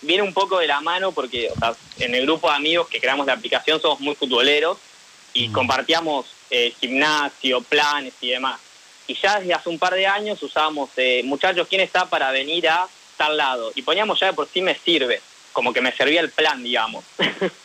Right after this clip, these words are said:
Speaker 1: Y cuando empezamos con la, con la aplicación en mayo del año pasado, eh, surge el nombre enseguida de una aplicación de trueque, pa, pa, charlando, se va a llamar Me Sirve. O sea, en el día cero ya tenía el nombre.
Speaker 2: Mm.
Speaker 1: O sea, la idea ya tenía el nombre.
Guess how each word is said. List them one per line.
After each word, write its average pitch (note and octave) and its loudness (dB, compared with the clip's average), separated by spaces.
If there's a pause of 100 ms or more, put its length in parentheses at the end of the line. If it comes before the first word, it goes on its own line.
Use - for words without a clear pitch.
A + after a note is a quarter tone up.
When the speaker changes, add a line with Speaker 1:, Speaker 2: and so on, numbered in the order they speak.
(120)
Speaker 1:
Y C#3 2
cuando D3+ 0
empezamos D#3+ 0
con D#3 0
la, C3+ 0 (140)
con C#3 -2
la C3 0
aplicación C3+ 0
en C#3+ -2
mayo E3 2
del D#3 2
año E3 0
pasado, F#3 0 (520)
eh, A#2 0
surge G3+ 0
el E3+ 2
nombre F#3+ 0
enseguida D#3+ 2
de - -6 (160)
una F#3 0
aplicación - -2
de D#3 2
trueque, F3+ 0
pa, F#3+ 0
pa, G3 -2
charlando, F#3+ -2
se E3 0
va F3+ 2
a - -4
llamar E3+ 0
Me D#3+ -4
Sirve. B2+ -2
O B2+ -6
sea, C3+ -2
en C3+ 2
el D3 2
día G#3+ 2 (160)
cero G#3 0 (520)
ya D#3+ -2
tenía E3 -2
el D#3 0
nombre. C3 -2
Speaker 2:
Mm. B2 0
Speaker 1:
O G#2+ -4
sea, B2 0
la B2+ 2
idea F3 2
ya E3+ -2
tenía D3 -2
el C#3 0
nombre. B2 -2